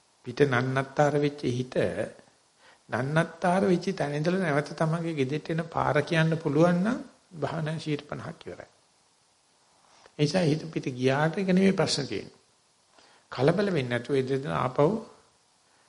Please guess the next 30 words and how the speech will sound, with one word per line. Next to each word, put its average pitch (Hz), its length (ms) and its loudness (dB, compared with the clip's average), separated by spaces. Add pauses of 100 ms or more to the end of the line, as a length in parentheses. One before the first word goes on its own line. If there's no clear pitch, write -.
(200)
way 135 160 2
back 139 340 2
ho-, - 280 -8 (540)
home. 127 260 -2 (680)
On 135 80 -4
the 135 120 0
way 131 140 2
back 139 300 2
home 160 320 4 (380)
ඒ 147 180 2
විස්තර 180 300 2
ටික 220 200 2
කියන්න 165 300 0
පුළුවන් 208 380 4
නම් 120 260 -4
අපි 135 260 -4
ඔක්කොම 185 460 -4
සමානයි. - 340 -4
な - 80 -20
い。 - 20 -20 (920)
ඒ 175 60 4
මොකද 175 300 2 (840)
අරමුණු 214 540 2
වශයෙන් 202 520 6 (120)
වෙනස 139 380 2 (100)
තියෙන්නේ 214 520 -2
පිට 175 300 2
යන 214 200 2
වෙලාව 120 360 2
විතරයි. 151 500 2